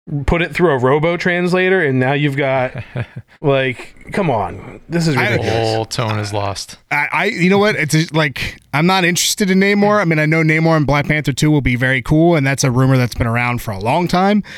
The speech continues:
Speaker 3: Uh, but I hope he gets it just so that he gets something out of all the hell that he's been through. <laughs>
Speaker 1: Now, the rumor for this was actually not for Black Panther Two.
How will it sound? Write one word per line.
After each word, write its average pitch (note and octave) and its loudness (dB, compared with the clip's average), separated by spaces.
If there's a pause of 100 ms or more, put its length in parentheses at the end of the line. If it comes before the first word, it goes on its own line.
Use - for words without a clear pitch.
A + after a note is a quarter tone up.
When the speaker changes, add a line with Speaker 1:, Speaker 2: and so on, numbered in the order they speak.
(200)
Speaker 3:
Uh, D3 0
but D3+ 0
I F#3 0
hope G#3+ 2
he A#3 0
gets G3 0
it E3 2
just E3+ 0
so F3 2
that D3+ -4
he D#3 2
gets E3+ 0
something D3+ 0
out C#3 0
of C3 -2
all C#3+ 0
the B2+ 0 (160)
hell D3 2
that C3 -2
he's A#2+ -2
been D#3 0
through. A2+ -2
<laughs> C#3+ -8 (320)
Speaker 1:
Now, D#3 0 (120)
the E3 2
rumor G#3 2
for A#3+ -2
this F3+ -2
was D3+ 0
actually G#3 -2
not E3 0
for F3 0
Black D3 -2
Panther C#3 -4
Two. G#2 -4